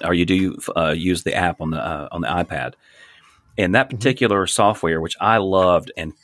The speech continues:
Speaker 1: I cannot sing its praises enough. And unfortunately, they, they don't manufacture this, uh, software anymore. They can't, they don't make it.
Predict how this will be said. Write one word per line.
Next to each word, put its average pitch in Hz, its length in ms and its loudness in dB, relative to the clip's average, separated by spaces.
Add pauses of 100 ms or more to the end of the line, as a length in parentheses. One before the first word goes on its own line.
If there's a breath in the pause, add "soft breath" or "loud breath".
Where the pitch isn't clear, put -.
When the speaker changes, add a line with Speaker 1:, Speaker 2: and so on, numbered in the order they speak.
(160)
Speaker 1:
I 95 100 -4
cannot 101 380 -2
sing 101 180 2
its 78 140 -4
praises 87 440 0
enough. 78 320 -2
And 85 80 0
unfortunately, 85 600 0
they, 76 160 -4
they 87 100 0
don't 85 160 2
manufacture 85 560 -2
this, 76 160 -6 (320)
uh, 73 300 -8
software 95 340 0
anymore. 76 160 -4
They 73 80 -4
can't, 82 300 -2 (160)
they 95 100 0
don't 98 180 2
make 98 220 0
it. - 140 -8